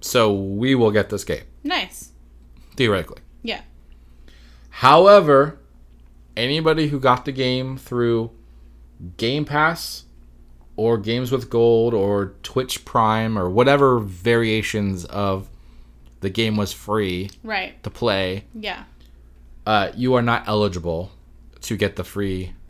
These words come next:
Speaker 2: I mean, that's fair.
Speaker 1: version of the next game.
Speaker 2: Yeah.
Speaker 1: Right. I mean, that's
Speaker 2: Yeah.
Speaker 1: understandable.
Speaker 2: Yeah.
Speaker 1: You didn't pay for it, so why would they give this to you for
Speaker 2: Yeah.
Speaker 1: free?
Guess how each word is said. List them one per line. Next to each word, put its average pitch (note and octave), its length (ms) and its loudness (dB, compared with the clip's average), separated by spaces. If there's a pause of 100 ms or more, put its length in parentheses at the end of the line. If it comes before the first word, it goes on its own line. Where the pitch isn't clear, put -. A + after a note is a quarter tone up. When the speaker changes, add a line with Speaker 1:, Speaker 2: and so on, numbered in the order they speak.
Speaker 2:
I A3+ 80 -12
mean, A3 200 -10
that's G#3+ 220 -12
fair. F3+ 380 -16
Speaker 1:
version F#2+ 480 -2
of F2 340 -6
the F2+ 100 -6
next F2 260 -6
game. D#2+ 320 -10
Speaker 2:
Yeah. A3 320 -8 (480)
Speaker 1:
Right. G2 280 -2
I G#2+ 60 -4
mean, G#2 220 -6 (100)
that's - 320 -2 (120)
Speaker 2:
Yeah. B2 100 -2
Speaker 1:
understandable. F#2+ 640 -2
Speaker 2:
Yeah. - 220 -6
Speaker 1:
You G#2+ 80 2
didn't G#2+ 220 0
pay A2+ 180 2
for F#2 300 -2
it, - 100 -10
so F#2 160 -6
why F#2 160 0
would F#2 120 -4
they F2+ 120 -4
give F2 160 -4
this D#2+ 220 -12
to E2+ 100 -10
you D#2+ 80 -10
for - 100 -14
Speaker 2:
Yeah. A#3 160 -6
Speaker 1:
free? - 120 -16